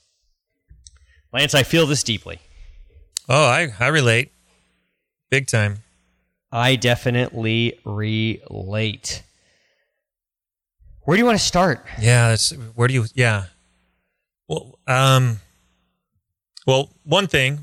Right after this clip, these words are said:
Speaker 2: I'll just throw this out. I, my instructor, endo in dental school, he said, "You can obturate with sterile bullshit."
Speaker 1: <laughs> I've
Speaker 2: And
Speaker 1: heard that
Speaker 2: if it
Speaker 1: before.
Speaker 2: was, if, as long as it's clean and shaped well,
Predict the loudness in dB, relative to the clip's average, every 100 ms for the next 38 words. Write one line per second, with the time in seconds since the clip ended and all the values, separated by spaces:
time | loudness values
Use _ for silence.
0 | -2 -2 -2 -6 _ 0 0 0 0 -2
1 | -6 -6 -2 -2 -4 _ _ -2 0 2
2 | 0 0 -2 0 -2 0 0 0 0 -2
3 | 0 2 2 2 0 0 -2 -2 0 0
4 | 0 0 0 0 -2 -2 0 0 0 -2
5 | -6 _ _ _ _ 2 2 2 -2 0
6 | -2 -2 0 0 0 -4 -4 -2 2 2
7 | 2 0 -8 _ 0 2 2 2 0 0
8 | -4 _ _ _ -20 -14 -8 -2 0 0
9 | -2 -4 -6 -4 0 2 2 2 0 -4
10 | -2 0 2 0 -2 -2 0 2 0 0
11 | 0 -2 -6 -2 0 2 0 -4 -8